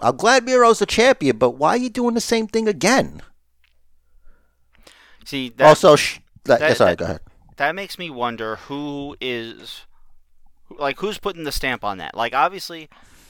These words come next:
Speaker 2: from, from what I've read, there are production meetings now, and there weren't back then. So,
Speaker 1: I
Speaker 2: like,
Speaker 1: thought Mm-hmm.
Speaker 2: presumably, Tony Khan is saying, "Okay, that's what we're doing. That's how we're gonna do it." You're winning.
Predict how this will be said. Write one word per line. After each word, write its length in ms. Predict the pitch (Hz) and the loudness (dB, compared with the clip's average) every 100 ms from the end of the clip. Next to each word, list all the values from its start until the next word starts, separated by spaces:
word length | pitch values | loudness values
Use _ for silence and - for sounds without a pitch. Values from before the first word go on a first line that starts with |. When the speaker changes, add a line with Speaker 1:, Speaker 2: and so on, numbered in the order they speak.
| _ _ _ | _ _ _
Speaker 2:
from, 300 | - 160 156 | -10 -10 -10
from 220 | - 147 | -16 -8
what 140 | 170 | -2
I've 200 | 220 185 147 | -2 -2 -4
read, 220 | 156 123 | -4 -2
there 160 | 120 | -4
are 40 | 120 | -6
production 460 | - 127 127 - 143 | -4 -6 -6 -8 -10
meetings 380 | 143 147 143 | -10 -10 -10
now, 440 | 127 135 139 139 127 - | -8 -4 -2 -4 -8 -14
and 180 | 120 | -12
there 180 | 110 101 | -10 -12
weren't 520 | 101 101 110 131 135 | -10 -6 -4 -4 -8
back 300 | - 117 110 | -6 -6 -6
then. 420 | 107 104 131 190 185 _ _ _ | -10 -8 -10 -14 -20 _ _ _
So, 180 | - - | -4 2
Speaker 1:
I 40 | |
Speaker 2:
like, 180 | 262 254 | 2 2
Speaker 1:
thought 120 | 415 - | 0 -2
Mm-hmm. 520 | _ _ _ - - | _ _ _ -12 -8
Speaker 2:
presumably, 760 | 113 156 233 214 147 139 135 - | -6 -6 -6 -6 -4 -6 -8 -10
Tony 260 | - 180 185 | -8 -8 -8
Khan 300 | 165 165 147 | -4 -2 -2
is 80 | 131 | -6
saying, 300 | 139 127 123 | -6 -4 -4
"Okay, 300 | 120 123 110 | -6 -6 -6
that's 220 | 104 - | -6 -8
what 120 | 113 | -12
we're 120 | 90 104 | -10 -12
doing. 220 | 98 87 | -12 -12
That's 160 | 90 | -14
how 120 | 104 95 | -10 -10
we're 100 | 95 | -10
gonna 160 | 95 87 | -16 -14
do 140 | 87 | -16
it." 100 | 71 _ _ _ _ _ _ _ _ _ | -16 _ _ _ _ _ _ _ _ _
You're 200 | - 123 | -8 -6
winning. 460 | 127 127 123 120 117 | -4 -4 -4 -8 -14